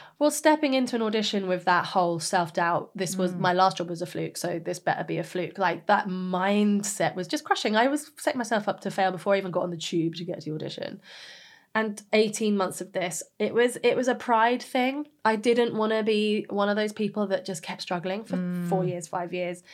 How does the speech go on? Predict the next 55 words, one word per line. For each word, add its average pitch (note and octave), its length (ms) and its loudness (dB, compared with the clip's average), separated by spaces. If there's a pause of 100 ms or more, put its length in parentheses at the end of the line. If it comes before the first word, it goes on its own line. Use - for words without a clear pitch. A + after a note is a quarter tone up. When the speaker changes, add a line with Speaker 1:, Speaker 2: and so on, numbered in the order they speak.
(160)
Speaker 1:
and G#3 400 0
behind F#3 340 0
their F3+ 80 0
back, E3 240 0
they're G#3+ 120 -4
going, F#3 180 -2
"Oh, G3+ 220 -8
Hannah's F#3 300 -10
not - 160 -14
doing E3 240 -10
very D#3 180 -10
well." E3 480 -8
I - 440 -8
think D#4 120 -6 (200)
people B3+ 180 -4
say F#3 160 -4
things, - 460 -12
and G3 260 -4 (100)
you A3+ 220 -4
know G#3+ 220 4
that F#3+ 140 2
that F#3 140 2
would F#3+ 120 -4
have E3+ 80 -8
been F3 100 -8
going F#3+ 260 -2
on, F#3+ 100 2
and F#3+ 120 -2
it F#3+ 80 0
was G3 160 -4
just G#3 320 -2
my F3+ 140 -2
pride. F3 480 2
Like, F3 240 -6
I F#3+ 160 4
had F#3 140 -6 (520)
got B3+ 160 8
this G#3 160 -2
amazing F#3+ 460 -2
job F#3+ 260 4
at - 60 -4
the F#3 100 0
age F#3 160 -4
of F3+ 80 -8
nineteen, F3+ 800 -4
and F3+ 140 -6
then F#3 180 -2
it - 180 -10
just F3+ 200 -6
was F#3 140 -6
a F#3 40 -8
slow, F#3 400 -4
slippery F3 360 -8
slope - 380 -8
down. F#3 580 0